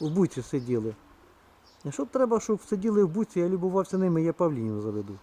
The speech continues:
Я ж хочу ними в небі любуватися. От їхня задача не залітати. Дома сідати. І мене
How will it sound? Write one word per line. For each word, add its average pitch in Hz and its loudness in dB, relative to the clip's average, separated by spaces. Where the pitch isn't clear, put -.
Я 123 -4
ж - -8
хочу 120 -6
ними 117 -4
в 113 -4
небі 165 -2
любуватися. 104 -8
От 185 -4
їхня 233 0
задача 156 2
не 175 2
залітати. 170 -2
Дома 156 4
сідати. 123 -4
І 156 -4
мене 135 0